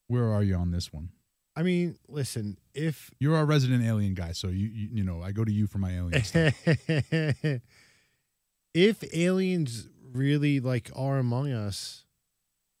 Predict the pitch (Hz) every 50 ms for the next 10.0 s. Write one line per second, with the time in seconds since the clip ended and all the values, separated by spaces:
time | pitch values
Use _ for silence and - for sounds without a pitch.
0 | _ _ _ _ _ _ - 170 156 - 180 185 196 202 208 196 131 - 139 139
1 | 170 208 220 165 110 - 78 98 110 117 107 - - 110 113 120 131 135 143 160
2 | 185 185 170 151 151 156 - - 151 135 123 117 104 101 98 101 110 113 120 123
3 | 131 135 135 - - 127 127 131 127 127 127 123 131 143 127 - 170 175 165 147
4 | 175 165 139 120 120 113 127 135 165 175 175 - - 147 147 160 185 185 - -
5 | 202 196 185 185 170 170 156 127 - - 135 143 151 156 131 156 165 147 127 -
6 | - - 139 139 143 147 131 151 131 - - 139 143 139 131 127 127 120 - -
7 | 127 120 120 123 120 113 - - _ _ _ _ _ _ _ _ _ _ _ _
8 | _ _ - 160 165 - - 190 185 165 - 202 180 - - 196 175 143 113 110
9 | 101 90 - - 98 90 - - 90 87 82 92 95 98 101 101 101 98 90